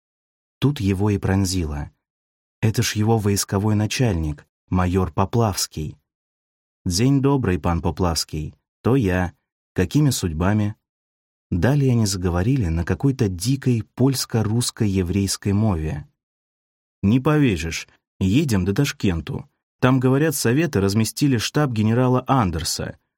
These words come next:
Богу слава, неужто дождались? Я лично не верил, что большевики опомнятся и призовут нас. Куда им без поляков? Разве они, холера ясна,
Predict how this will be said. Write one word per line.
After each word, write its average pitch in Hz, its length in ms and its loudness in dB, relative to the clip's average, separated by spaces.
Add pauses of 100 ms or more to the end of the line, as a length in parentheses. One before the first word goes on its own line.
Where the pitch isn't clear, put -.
(120)
Богу 101 420 2
слава, 104 400 0
неужто 107 460 0
дождались? 110 640 -2 (320)
Я 113 200 2
лично 143 320 0
не 135 180 4
верил, 127 320 0
что - 180 -2
большевики 120 560 0
опомнятся 117 640 0
и 95 80 0
призовут 104 560 0
нас. 80 320 -4 (300)
Куда 151 320 2
им 95 100 2
без 95 160 0
поляков? 117 580 -2 (460)
Разве 127 440 2
они, 151 200 2
холера 135 420 4
ясна, 120 540 2